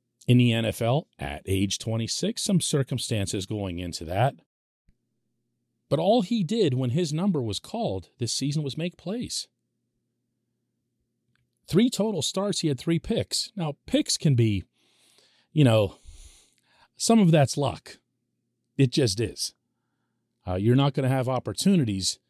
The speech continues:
to execute interceptions, except if certain things go your way, a lot of which is out of your control. But he made those plays. And he made other plays, and he was stout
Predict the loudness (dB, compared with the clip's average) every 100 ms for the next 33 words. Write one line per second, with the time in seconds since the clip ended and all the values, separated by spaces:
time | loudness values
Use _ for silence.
0 | _ _ _ _ _ -4 0 0 -2 -8
1 | _ _ -2 0 0 -2 0 0 0 0
2 | 2 2 0 -4 -6 -8 -10 _ _ _
3 | _ -8 -2 2 2 0 -4 -4 -6 -6
4 | -6 -4 -4 -2 -2 -2 2 4 4 0
5 | _ _ -6 0 4 4 2 0 -2 -2
6 | -2 -2 -4 -6 -6 -2 2 2 0 _
7 | _ _ _ _ _ _ _ _ _ _
8 | _ _ _ -4 -2 0 0 0 0 0
9 | -2 -12 -16 -10 -10 -10 _ _ _ _
10 | _ _ _ _ _ -6 0 2 2 2
11 | 0 -4 -8 -6 -2 -2 -2 -4 -6 -6
12 | -8